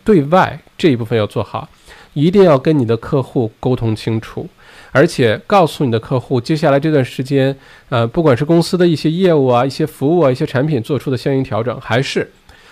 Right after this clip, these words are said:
顾客的哪些诉求，啊，得不到解决的话，第一时间来联系你们。因为在未来的这两三个月当中哈，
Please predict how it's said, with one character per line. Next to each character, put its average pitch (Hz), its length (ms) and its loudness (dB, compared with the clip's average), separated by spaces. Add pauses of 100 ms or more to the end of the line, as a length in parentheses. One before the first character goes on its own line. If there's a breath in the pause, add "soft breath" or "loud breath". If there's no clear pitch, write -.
(140 soft breath)
顾 226 160 2
客 233 240 2
的 139 140 4
哪 104 180 -2
些 131 160 -4
诉 135 280 -4
求， 110 380 -10 (180)
啊， 117 280 -8 (160)
得 135 140 2
不 165 60 0
到 160 100 8
解 127 180 2
决 - 160 -6
的 110 120 0
话， 113 260 -4 (340 soft breath)
第 175 200 2
一 175 40 6
时 156 200 0
间 131 280 0
来 110 140 -2
联 107 240 -2
系 - 160 -14
你 107 80 -4
们。 - 100 -8 (520 loud breath)
因 160 120 6
为 165 140 8
在 160 240 6
未 170 240 4
来 104 200 2
的 131 100 2
这 131 200 2
两 107 160 0
三 123 220 -2
个 139 60 2
月 135 120 2
当 101 220 0
中 107 260 -2
哈， 107 200 -6